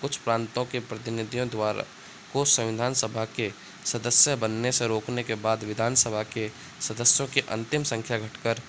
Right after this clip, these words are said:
कितनी रह गई थी? तो दोस्तों वह दो सौ निन्यानवे रह गई थी। और आपको एक question और याद रखना है कि जब संविधान बना ही बना था तो शुरुआत में अनुच्छेदों की संख्या कितनी थी?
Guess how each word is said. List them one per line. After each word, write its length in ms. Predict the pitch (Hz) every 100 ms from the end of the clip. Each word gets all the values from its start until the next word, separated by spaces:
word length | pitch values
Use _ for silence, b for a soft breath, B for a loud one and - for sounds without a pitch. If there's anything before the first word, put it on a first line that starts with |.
| B B -
कितनी 280 | 147 160 156
रह 180 | 113
गई 140 | 107 101
थी? 260 | - 98 90 - - - - -
तो 80 | 110
दोस्तों 480 | 117 - - 123 117 - - 117
वह 80 | 113
दो 220 | 113 117
सौ 140 | -
निन्यानवे 560 | 120 110 107 113 139 139
रह 180 | 120 113
गई 160 | 117
थी। 300 | 117 120 120 B - -
और 80 | 110
आपको 240 | 113 -
एक 120 | 123 120
question 260 | 120 127
और 140 | 117 131
याद 200 | 135 123
रखना 240 | 123 120
है 160 | 117 117
कि 80 |
जब 220 | 113 120 117
संविधान 500 | 120 110 110 117 110
बना 200 | 110 123
ही 140 | 139
बना 280 | 123 120 117
था 320 | - 117 117 B B -
तो 60 | 120
शुरुआत 580 | - 131 127 139 139 135
में 240 | 135 127 B B - - -
अनुच्छेदों 600 | 123 123 - - 127 147
की 140 | 147 147
संख्या 360 | 131 127 131
कितनी 360 | 123 - 131 131
थी? 320 | 131 127